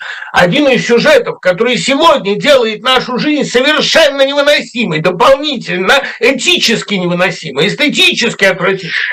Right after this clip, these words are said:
Один из сюжетов, одна из арок получила завершение. Ну, да, наша жизнь сегодня такая, что действительно завершения может и не быть.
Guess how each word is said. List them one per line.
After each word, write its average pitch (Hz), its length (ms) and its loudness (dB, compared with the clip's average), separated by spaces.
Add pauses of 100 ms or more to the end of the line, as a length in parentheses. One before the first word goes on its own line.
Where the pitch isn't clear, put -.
(340)
Один 220 300 2
из 208 160 0
сюжетов, 220 440 0
одна 196 280 2
из 208 200 -2
арок 160 440 2
получила 190 520 -2
завершение. 175 680 -4 (1000)
Ну, 277 800 -2
да, 214 420 2
наша 196 360 -2
жизнь 185 340 -2
сегодня 175 320 -4
такая, 180 380 0
что 143 360 0
действительно 147 720 -4
завершения 151 600 -2
может 123 340 -6
и 139 60 -6
не 135 100 -6
быть. 87 380 -12